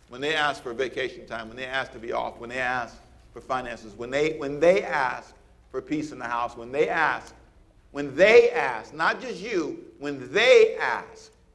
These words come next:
it shall be done by my Father in heaven. I love this. "For where two or three are gathered together," big word, "together,"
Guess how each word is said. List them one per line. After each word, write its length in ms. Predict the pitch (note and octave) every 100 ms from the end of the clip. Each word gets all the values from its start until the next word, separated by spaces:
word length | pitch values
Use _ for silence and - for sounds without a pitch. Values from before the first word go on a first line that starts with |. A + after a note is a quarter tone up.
| -
it 160 | B2+ B2+
shall 400 | C3+ A#2+ A2+ A2
be 120 | A2 A2
done 340 | A2+ F#2 F#2+ - _ _ _ _ _ _ _ _ _ _ _
by 140 | G#2 A#2
my 160 | A2+
Father 320 | A2 A#2+ A2 G#2+
in 80 |
heaven. 340 | A2+ A#2 G#2 F#2+ - - - _ - _ _ - -
I 60 |
love 200 | B2 B2
this. 160 | A2+ G#2
"For 140 | A#2+
where 160 | B2 B2
two 280 | - F3+ D#3
or 80 | A#2
three 280 | - D3+
are 100 | C3
gathered 420 | A#2 C3 B2+ A#2+ -
together," 760 | B2 A2+ C3 C#3 A#2 A2 G#2+
big 220 | A2 C3 A2+
word, 320 | A2+ A2 A2
"together," 840 | C3 A#2+ C3+ D3 A#2 G2+ G#2 A#2+